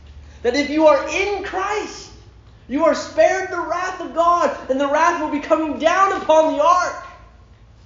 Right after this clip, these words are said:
And, uh, and those who are not in the ark,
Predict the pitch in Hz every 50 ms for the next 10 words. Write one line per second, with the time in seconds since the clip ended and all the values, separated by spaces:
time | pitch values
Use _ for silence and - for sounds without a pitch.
0 | - - - - _ _ - - - - 220 262 269 262 247 220 - - - 247
1 | 240 - 269 294 311 302 - 294 285 254 254 269 311 349 359 381 381 349 339 320
2 | 302 277 262 247 220 - -